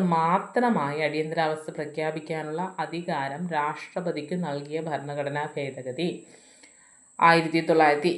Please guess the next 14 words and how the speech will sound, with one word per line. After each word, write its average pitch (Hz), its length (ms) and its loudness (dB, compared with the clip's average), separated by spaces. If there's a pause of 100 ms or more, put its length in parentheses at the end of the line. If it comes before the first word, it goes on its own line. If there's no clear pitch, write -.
എഴുപത്തി 190 460 4
ഒന്നിലെ 160 420 4
സെൻസസിൻ്റെ 180 840 0
അടിസ്ഥാനത്തിൽ 151 960 0 (260)
രണ്ടായിരത്തി 156 760 2
ഒന്ന് 170 440 4
വരെ 135 360 4 (120)
ലോക്സഭയുടെയും 156 960 2
സംസ്ഥാന 160 760 -2
നിയമ 165 280 -2 (400)
നിർമ്മാണ 196 420 4
സഭയുടെയും 147 840 2
സീറ്റുകളുടെ 175 960 0
വർധനവ് 151 1000 4